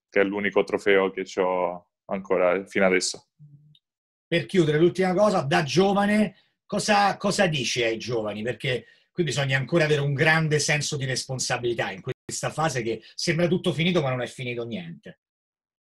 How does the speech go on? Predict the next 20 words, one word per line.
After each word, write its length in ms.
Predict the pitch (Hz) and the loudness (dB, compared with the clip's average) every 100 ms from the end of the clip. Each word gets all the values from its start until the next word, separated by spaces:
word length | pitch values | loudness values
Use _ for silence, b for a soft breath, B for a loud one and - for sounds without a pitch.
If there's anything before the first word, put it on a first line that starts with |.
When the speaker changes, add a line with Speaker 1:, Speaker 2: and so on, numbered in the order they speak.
| _ | _
Speaker 1:
Cioè, 360 | - 110 98 95 | 2 4 4 2
sicuramente 640 | 107 113 113 127 127 123 | 0 4 4 4 2 0
quello 300 | 110 110 107 | 2 2 2
di, 440 | 104 104 101 98 95 | 2 0 2 2 2
di 100 | 98 | 0
continuare 560 | 101 104 101 101 101 | -4 -2 0 2 2
a 20 | 98 | 0
inseguire 540 | 98 98 101 101 98 | -4 -6 0 4 4
i 60 | 95 | 4
propri 240 | 98 104 | 0 2
sogni, 360 | 120 123 120 104 | 4 4 2 -2
che 120 | 101 | -2
sia 200 | - 101 | 0 0
pallavolo 680 | 98 98 98 107 110 101 - b b - | 2 0 0 2 4 2 -2 b b -2
<clears throat> 260 | 165 175 165 | 2 4 6
o 140 | 117 | 4
qualsiasi 680 | 113 104 117 107 110 104 101 | 2 0 -2 0 2 4 4
altra, 800 | 98 98 95 _ - 98 95 95 | 4 2 -2 _ -6 -2 0 0
altra 300 | 98 107 98 | 0 -4 -2
cosa 420 | 117 127 139 | 0 0 -2